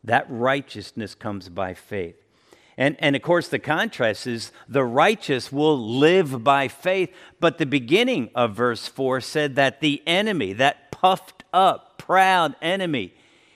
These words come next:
will die in his wickedness, but the righteous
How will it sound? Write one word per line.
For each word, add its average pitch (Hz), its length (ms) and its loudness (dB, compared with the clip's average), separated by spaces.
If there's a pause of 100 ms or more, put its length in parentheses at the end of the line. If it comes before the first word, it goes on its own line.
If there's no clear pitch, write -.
(1300)
will 127 140 0
die 98 520 -2 (560)
in 113 140 -6
his 90 160 -10
wickedness, 98 760 -10 (480)
but 127 300 -4
the 110 100 -8
righteous 101 800 -10